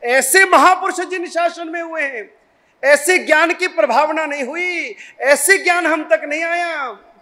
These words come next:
उन महापुरुषों ने कितनी मेहनत करी हमारे लिए, और हमको लगता है कि कुछ भी नहीं है।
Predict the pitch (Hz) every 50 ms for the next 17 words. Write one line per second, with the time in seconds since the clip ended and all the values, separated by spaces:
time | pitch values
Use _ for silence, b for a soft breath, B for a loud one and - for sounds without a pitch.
0 | _ _ _ _ _ _ _ _ _ _ _ _ _ _ - 226 240 233 208 196
1 | 185 185 220 254 254 247 240 233 - 269 269 262 247 262 - 233 - - 311 320
2 | 381 349 320 294 240 320 339 349 349 349 330 330 320 285 285 277 277 262 262 247
3 | 226 208 190 170 - - _ _ _ _ _ _ _ _ _ _ _ _ _ _
4 | _ _ _ _ _ _ _ _ _ _ _ _ _ _ - - 185 190 226 233
5 | - 247 262 254 247 247 - - 247 247 - 240 240 247 254 240 - 254 247 269
6 | 269 285 285 285 349